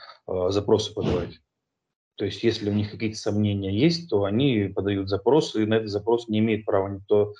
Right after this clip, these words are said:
ну, никто, в смысле, в России вообще не ответит. То есть это обя-, обязательство будет. Вот.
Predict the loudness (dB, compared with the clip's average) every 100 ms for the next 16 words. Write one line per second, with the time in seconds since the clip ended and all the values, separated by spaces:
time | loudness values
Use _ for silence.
0 | -20 -2 2 4 4 2 0 0 -6 -4
1 | -2 -2 0 -2 -2 -2 -2 -4 -4 -8
2 | -10 _ -16 -2 0 4 2 2 2 4
3 | 4 0 -12 -16 -18 -20 _ -20 -16 -16
4 | -14 0 4 6 4 0